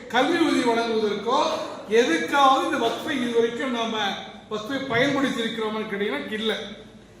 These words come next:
அதனால தான் நான் என்ன சொல்றேன், ஒரு விதத்தில் இந்த சட்டம் என்பது இந்த ஆங்கிலத்துல blessing in disguise-ன்னுவாங்க. அது கெட்ட வேலையிலே ஒரு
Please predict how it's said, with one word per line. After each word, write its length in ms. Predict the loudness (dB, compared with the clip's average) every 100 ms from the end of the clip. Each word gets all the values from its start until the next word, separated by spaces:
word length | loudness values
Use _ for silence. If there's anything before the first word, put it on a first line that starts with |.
| -4
அதனால 280 | 2 6 6
தான் 160 | 6 4
நான் 100 | 4
என்ன 120 | 2 2
சொல்றேன், 320 | 2 4 4
ஒரு 100 | 4 4
விதத்தில் 440 | 4 2 0 -2 -4 -8 -14 -14 -6
இந்த 120 | 0 0 2
சட்டம் 340 | 2 2 4 4
என்பது 320 | 2 4 6 6 4 -2 -10 -10
இந்த 120 | -2 2
ஆங்கிலத்துல 500 | 4 4 2 2 2 0
blessing 360 | -2 0 0 2
in 80 | 0
disguise-ன்னுவாங்க. 680 | -2 -4 -6 -6 -6 -6 -8 -12 -16 -20 -20 -20 -20 -10
அது 120 | -4 -2
கெட்ட 200 | -2 2 6 6 4 0 -2
வேலையிலே 340 | 0 2 2 2
ஒரு 100 | 2